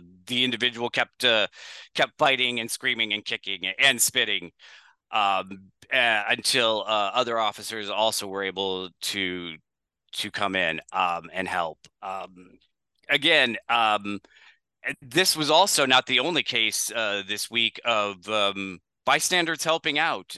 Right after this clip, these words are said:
Um, i-, i-, in another case, an officer, um, uh, who was,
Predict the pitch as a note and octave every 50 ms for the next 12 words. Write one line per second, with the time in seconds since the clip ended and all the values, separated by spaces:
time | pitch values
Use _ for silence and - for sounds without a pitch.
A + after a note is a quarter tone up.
0 | - - A2 G#2+ G#2+ G#2 G2+ G2 G#2 F#2+ - G#2 A2+ A2 A2+ G#2+ A2 A#2+ A#2+ A2+
1 | A2+ A#2+ B2 A#2+ A#2+ B2 C3 C3+ C#3 - - C3 B2+ C3 - C3 B2 B2 B2 B2
2 | - - - - C3 B2+ B2+ B2 A#2+ A2+ G2 _ D#2 D#2+ A2 A#2 A#2 A2+ A2 G#2
3 | G2+ G2 G2 - _ - - - - - - - _ _ _ _ _ _ _ -
4 | A#2+ A#2+ A2 G2+ G2 G2 F#2+ G2+ A#2 B2 C3 B2+ A#2 B2+ B2 A2+ G#2+ B2